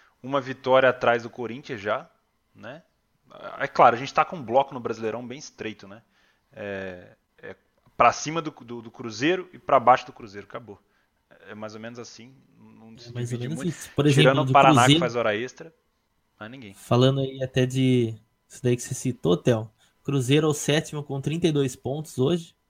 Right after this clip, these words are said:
Speaker 2: Atlético Paranaense é o décimo primeiro com vinte e sete, então, vocês são cinco pontos de diferença aí.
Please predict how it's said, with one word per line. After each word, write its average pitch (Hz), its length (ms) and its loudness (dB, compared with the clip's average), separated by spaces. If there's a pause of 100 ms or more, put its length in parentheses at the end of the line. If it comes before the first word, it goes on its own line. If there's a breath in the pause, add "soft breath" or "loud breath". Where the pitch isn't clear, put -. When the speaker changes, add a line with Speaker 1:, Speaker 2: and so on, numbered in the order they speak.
(240)
Speaker 2:
Atlético 127 420 -6
Paranaense 135 460 -6
é 147 40 -2
o - 20 -4
décimo 131 320 -8
primeiro 131 320 -8
com 131 160 -12
vinte 131 180 -12
e - 40 -18
sete, 117 400 -8
então, 117 180 -14
vocês 113 300 -10
são 117 160 -14
cinco - 420 -16
pontos 131 240 -6
de - 80 -14
diferença 123 640 -2
aí. 139 220 -4